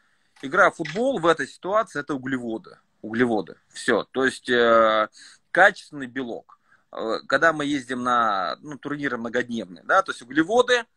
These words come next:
восполнение водолитного баланса, мы тоже об этом говорили, вес до, вес после матча, вес до, вес после тренировки, умножаем на полтора, восполняем.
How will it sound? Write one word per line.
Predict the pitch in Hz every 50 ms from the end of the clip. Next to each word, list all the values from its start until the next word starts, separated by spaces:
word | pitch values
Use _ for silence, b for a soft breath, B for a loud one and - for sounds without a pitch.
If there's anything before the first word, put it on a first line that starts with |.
| _ _ _ _
восполнение | - 123 - - 151 160 156 147 139
водолитного | 139 151 151 135 131 123 113 - 113 120 117
баланса, | 113 113 135 147 175 190 208 214 - - - 196 175
мы | 143 147 135
тоже | 147 135 123
об | 120 117
этом | 117 117 113
говорили, | 110 123 131 147 175 208 202 156 131
вес | 120 131 127 120 117
до, | 120 135 127 117
вес | 110 110 -
после | - - 151 135 - 151 165
матча, | 196 220 226 - - 127
вес | 113 117 127 120 110
до, | 120 123 113
вес | 104 110 -
после | - 117 - -
тренировки, | - 131 143 156 190 208 208 - -
умножаем | 123 127 120 123 120 120
на | 120
полтора, | - 113 110 - 135 156 175 190 175 151
восполняем. | 120 110 - - 120 120 123 123 113 87 78